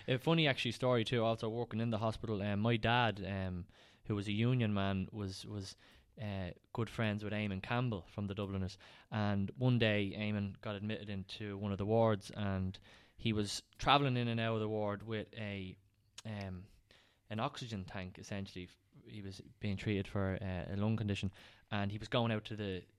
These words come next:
to the bicycle, uh, shed and having a cigarette, you know, with this oxygen thing, you know. And one day my dad said to me, "Can you pop in to Eamon?" He says, "I'm down in, in Liberty Hall. Can you pop in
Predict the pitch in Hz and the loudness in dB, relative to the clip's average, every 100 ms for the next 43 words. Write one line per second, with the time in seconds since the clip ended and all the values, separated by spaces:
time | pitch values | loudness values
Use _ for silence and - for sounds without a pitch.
0 | _ - 104 101 104 107 - 98 92 98 | _ -14 -10 -2 -2 -2 -6 -6 -6 -6
1 | 92 92 - 113 98 92 95 101 98 98 | -6 -8 -6 -4 -4 -4 -6 -6 -6 -6
2 | 104 110 - - - - _ 123 113 98 | -2 -4 -4 -14 -20 -20 _ -2 0 0
3 | 110 - 107 107 - - 107 107 95 98 | -2 -4 -2 -2 -2 -2 2 4 6 6
4 | 107 - - - 113 101 95 95 - _ | 4 2 -6 -6 0 2 4 2 -2 _
5 | _ 117 120 117 107 107 107 107 107 110 | _ 2 4 6 4 2 2 0 -2 -6
6 | 104 117 127 123 123 - 107 107 110 107 | -4 -4 -4 0 0 2 0 0 0 0
7 | 98 - 101 107 104 98 - - 104 98 | -2 -6 -8 -6 -6 -8 -14 -12 -8 -8
8 | 95 - 101 98 98 95 110 113 110 101 | -8 -10 -12 -10 -10 -6 -2 -2 -4 -8
9 | - 131 120 110 104 104 | -4 -2 0 0 0 -2